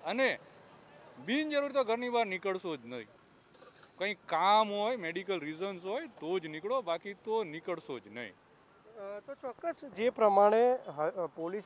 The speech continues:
Speaker 2: પણ, અ, હજુ કહી રહી છે લોકોને કે બિનજરૂરી બહાર ન નીકળે, તેમને સહકાર આપે. ઘણા એવા લોકો અહીંયા હોય છે તે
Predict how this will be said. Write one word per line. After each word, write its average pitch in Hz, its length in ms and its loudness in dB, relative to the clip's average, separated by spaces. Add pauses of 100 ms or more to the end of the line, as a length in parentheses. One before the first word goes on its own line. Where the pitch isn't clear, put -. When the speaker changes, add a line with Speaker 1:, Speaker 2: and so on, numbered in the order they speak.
Speaker 2:
પણ, 196 240 -2
અ, 151 400 -4
હજુ 147 260 -8
કહી 160 180 -6
રહી 143 200 -8
છે 165 160 -12
લોકોને 165 440 -10
કે 302 140 -8
બિનજરૂરી 220 720 -4
બહાર 175 340 0
ન 175 200 -6
નીકળે, 202 340 -4 (400)
તેમને 269 320 4
સહકાર 185 380 0
આપે. 180 260 -2
ઘણા 160 260 -2
એવા 185 180 -2
લોકો 156 340 -8
અહીંયા 165 260 -4
હોય 143 200 -6
છે 175 160 -10
તે 190 280 -2